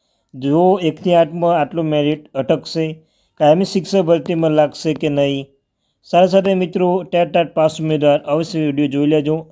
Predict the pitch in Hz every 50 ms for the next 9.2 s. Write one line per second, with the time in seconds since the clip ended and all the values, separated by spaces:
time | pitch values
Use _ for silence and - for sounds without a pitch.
0 | _ - - 170 165 175 170 170 165 151 160 156 151 143 135 120 - 156 151 143
1 | 147 147 143 147 151 147 - - 175 175 175 - _ _ _ _ _ _ _ -
2 | - 185 190 196 185 196 185 190 190 190 196 - - 156 151 160 175 165 - 185
3 | 170 151 160 180 156 165 156 170 170 170 170 170 170 170 165 139 147 151 147 143
4 | 139 123 - - 165 156 - - 170 160 160 160 160 160 165 160 160 _ _ _
5 | _ _ _ _ - 160 147 147 151 156 139 151 151 156 147 143 139 131 139 151
6 | 156 165 165 170 170 170 170 165 - 170 147 160 165 160 156 143 151 160 180 170
7 | 165 156 - - 160 - 175 165 165 160 147 156 170 165 - 170 156 156 151 -
8 | 151 151 147 147 - 156 135 135 143 147 147 143 123 143 139 139 151 156 151 170
9 | 185 196 190